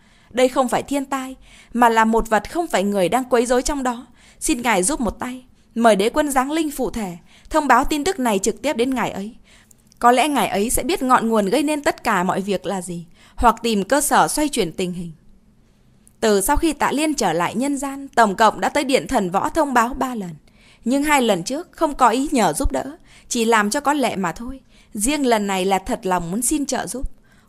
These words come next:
Quốc sư ngồi trên ghế đáp, "Không phải ta không muốn giúp con đâu điện hạ, chỉ là không cần phải làm thế. Cho dù ta giúp con một tay,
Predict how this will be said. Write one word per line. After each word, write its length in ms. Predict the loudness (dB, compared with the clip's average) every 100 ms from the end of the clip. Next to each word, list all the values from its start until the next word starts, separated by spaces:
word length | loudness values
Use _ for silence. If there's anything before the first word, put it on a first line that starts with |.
| -4
Quốc 160 | -2
sư 180 | 0 0
ngồi 260 | 2 2 0
trên 200 | 0 -2
ghế 140 | -2
đáp, 200 | -4 -10 -18 _ _ -6
"Không 220 | 2 2
phải 260 | 4 2 2
ta 120 | 0
không 200 | 0 0
muốn 120 | 0
giúp 160 | -2 -2
con 200 | 0 0
đâu 140 | -2 -2
điện 220 | -6 -8
hạ, 140 | -12 -18 _ _ _
chỉ 180 | -4 0
là 300 | 2 0 -2
không 220 | -2 0
cần 180 | 2 0
phải 140 | 0
làm 200 | -4 -4 -8
thế. 200 | -12 -14 -18 _ _ _
Cho 160 | 2 2
dù 220 | 4 0
ta 140 | 0 -2
giúp 200 | -2 0
con 160 | 0
một 140 | 0 -2
tay, 320 | -6 -14